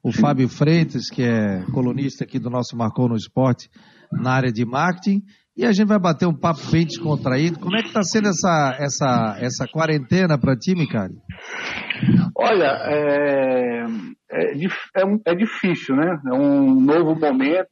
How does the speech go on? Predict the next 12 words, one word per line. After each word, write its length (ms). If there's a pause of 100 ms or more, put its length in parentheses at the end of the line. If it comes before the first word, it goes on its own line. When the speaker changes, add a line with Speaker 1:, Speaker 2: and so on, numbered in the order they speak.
Speaker 2:
que 100
a 60
gente 280
achou 340
que 200
poderia 360
passar 360
um 100
pouco 300
mais 280
rápido, 520 (1040)
mas 500